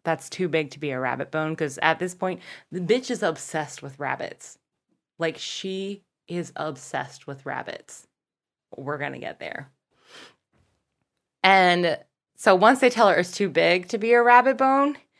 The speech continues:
she was like, she literally said, "It's either that,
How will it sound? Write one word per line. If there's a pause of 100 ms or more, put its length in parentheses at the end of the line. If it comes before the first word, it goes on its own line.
(260)
she
was
like, (800)
she
literally
said,
"It's
either
that,